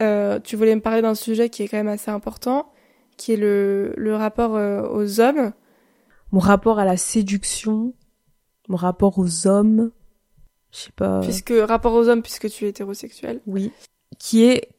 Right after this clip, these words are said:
Speaker 2: très complexe. J'ai toujours eu le sentiment d'être là sans l'être,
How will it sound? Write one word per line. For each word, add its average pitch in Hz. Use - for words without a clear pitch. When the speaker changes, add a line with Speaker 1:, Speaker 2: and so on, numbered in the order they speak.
Speaker 2:
très 233
complexe. 226
J'ai 196
toujours 226
eu 269
le 220
sentiment 214
d'être 202
là 196
sans 196
l'être, -